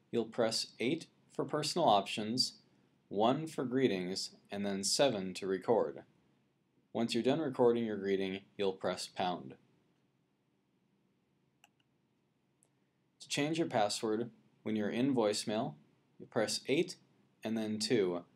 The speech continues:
and follow the prompts to change your password. To access voicemail from the outside, you'll want to call into your voicemail box.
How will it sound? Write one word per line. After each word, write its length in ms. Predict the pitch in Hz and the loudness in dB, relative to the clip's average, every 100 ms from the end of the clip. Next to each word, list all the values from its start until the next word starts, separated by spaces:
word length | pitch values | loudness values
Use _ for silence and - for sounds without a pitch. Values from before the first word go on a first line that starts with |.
| _ - | _ -10
and 180 | 98 - | -6 2
follow 220 | 98 95 | 2 2
the 60 | |
prompts 420 | 95 107 92 90 - | 0 -2 -2 -2 -8
to 80 | |
change 300 | - 98 90 | -8 -6 -6
your 80 | 95 | -6
password. 560 | 101 92 - 98 71 - _ _ _ _ _ _ _ _ _ _ _ _ _ _ _ _ _ _ _ _ _ _ _ _ _ _ _ _ _ _ _ _ _ _ _ _ _ _ _ _ _ _ | -2 -2 -4 -6 -8 -10 _ _ _ _ _ _ _ _ _ _ _ _ _ _ _ _ _ _ _ _ _ _ _ _ _ _ _ _ _ _ _ _ _ _ _ _ _ _ _ _ _ _
To 100 | - | -6
access 400 | 127 156 - 165 | -4 -2 0 0
voicemail 480 | 127 123 131 131 120 | 2 2 2 0 -2
from 120 | - | -2
the 80 | 107 | 0
outside, 580 | 139 180 - 95 90 95 - _ | 0 2 2 2 2 -4 -10 _
you'll 160 | 127 139 | -2 2
want 240 | 151 147 | 4 2
to 80 | 143 | 0
call 280 | 110 110 104 | 4 4 2
into 300 | 104 104 107 | -4 -4 -4
your 80 | 87 | -2
voicemail 500 | 95 95 - 90 78 | -2 -2 -4 -4 -4
box. 500 | 65 69 - - | -4 -6 -10 -10